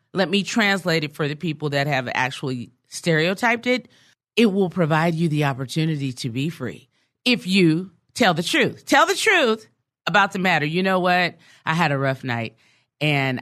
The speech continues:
I was tired. I just didn't feel like cleaning up." Okay, is that an excuse? Maybe. It depends on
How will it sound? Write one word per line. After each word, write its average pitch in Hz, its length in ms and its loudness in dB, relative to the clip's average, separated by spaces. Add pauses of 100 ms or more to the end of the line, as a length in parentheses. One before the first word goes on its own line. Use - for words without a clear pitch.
I - 160 2
was - 280 -12
tired. 135 600 -2
I 185 120 -2
just 220 180 -6
didn't 202 180 -4
feel 202 80 -2
like 185 220 -2
cleaning 170 340 -2
up." 165 220 -6 (120)
Okay, 277 220 4
is 247 100 2
that 247 160 2
an 294 60 0
excuse? 294 840 -2 (440)
Maybe. 285 440 0
It 233 60 -6
depends 240 340 -2
on 240 560 0